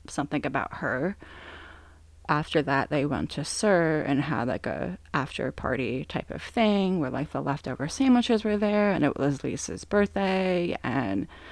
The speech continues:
you know, at one point, Raquel and Ariana are a-, at the back bar, which is actually really funny because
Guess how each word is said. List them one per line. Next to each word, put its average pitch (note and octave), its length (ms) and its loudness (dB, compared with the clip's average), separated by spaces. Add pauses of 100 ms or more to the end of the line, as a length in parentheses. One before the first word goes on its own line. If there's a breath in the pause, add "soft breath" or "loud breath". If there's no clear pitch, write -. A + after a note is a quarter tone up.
(460 loud breath)
you F3 100 6
know, C#3 220 4
at - 120 -10
one D3 160 4
point, D3+ 600 2
Raquel D#3 520 0
and C#3+ 120 4
Ariana C3 520 2
are - 220 -2 (180)
a-, - 160 0
at E3+ 280 4
the D#3 100 6
back - 360 -2 (120)
bar, E3 480 6
which C3+ 180 0
is C3+ 80 0
actually B2+ 380 -2
really C#3 220 -4
funny B2+ 340 -2
because - 500 -6